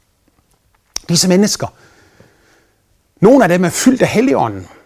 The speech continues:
Øh, nogle af dem tror på, at det, som Jesus gjorde, det skal de også gøre. Andre tror ikke på det. Og det sker der, som du tror. Øh, du kan være en fin kristen, uden nogensinde at bede for en syg. Men du kan også være en kristen, som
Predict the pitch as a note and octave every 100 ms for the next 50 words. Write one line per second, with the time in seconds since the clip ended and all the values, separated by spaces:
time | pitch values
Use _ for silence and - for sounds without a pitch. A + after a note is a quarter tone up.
0 | _ _ _ _ _ - _ _ - E3+
1 | - A3+ C4+ G#3+ A3 - C4 A#3+ - G3
2 | E3 - G#3 - F#3 F3+ A3+ G3 - G3
3 | F3+ F#3 - F3 G3 F3+ - G3 D#3+ F3+
4 | - _ _ _ _ G#3+ B3 - G#3 G#3
5 | C4 A#3 A#3+ A3 - _ _ _ _ G3+
6 | F#3+ - D3 - G3 E3+ C3+ B2+ B2+ -
7 | C#4 C#3+ - - _ - C#3+ E3 F3 E3
8 | E3 - C4 G3+ - B2 - F3+ G3 G3+
9 | G#3 C#4 - A#3 G3 D3 G3 A3+ - E3
10 | E3 - G#3+ - _ _ - E3 G3 A#3
11 | C#4 C#4 A#3+ G#3+ G3+ - A#3+ - G3+ -
12 | E3